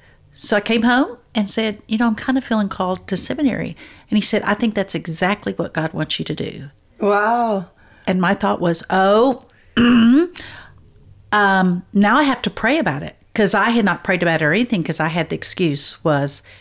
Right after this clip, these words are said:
Speaker 1: that my husband wouldn't allow that. And so, long story short, I ended up in seminary at the age of thirty-two, and, uh, three years later was ordained as minister of Word and Sacrament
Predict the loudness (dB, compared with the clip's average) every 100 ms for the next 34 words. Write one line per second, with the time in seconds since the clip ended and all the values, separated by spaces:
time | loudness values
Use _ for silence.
0 | _ _ -2 0 0 -2 -2 -2 -2 -2
1 | -6 -4 -4 -4 -8 -12 -14 -16 -20 _
2 | _ _ _ _ _ -4 0 2 2 -2
3 | 0 -2 -4 -8 -20 _ -20 _ _ 0
4 | 0 0 0 -2 0 0 2 0 0 0
5 | -2 -2 -2 -2 0 -2 -2 -4 -4 -2
6 | -4 -4 -8 -4 -4 -4 -8 _ -20 -20
7 | -20 _ _ -2 0 2 0 0 -2 -4
8 | -4 -4 -4 -6 -4 -2 0 0 0 0
9 | 0 0 -2 -8 -20 -20 _ 0 0 0
10 | 0 0 0 -2 0 0 0 0 0 0
11 | 0 -2 -2 -4 -2 -2 -2